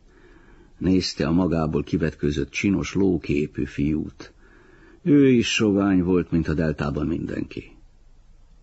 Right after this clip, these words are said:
Ha itt vagyok veletek, és én se távozhatok innét, mondta Uri higgadtan,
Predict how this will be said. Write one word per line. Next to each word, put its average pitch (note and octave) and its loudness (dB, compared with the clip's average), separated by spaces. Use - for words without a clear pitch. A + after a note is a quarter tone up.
Ha - -8
itt A2 -6
vagyok D2+ -6
veletek, E2 -8
és - -4
én G#2 0
se E2 -4
távozhatok D2 -4
innét, C#2+ -2
mondta C#2+ -4
Uri D#2 0
higgadtan, - -6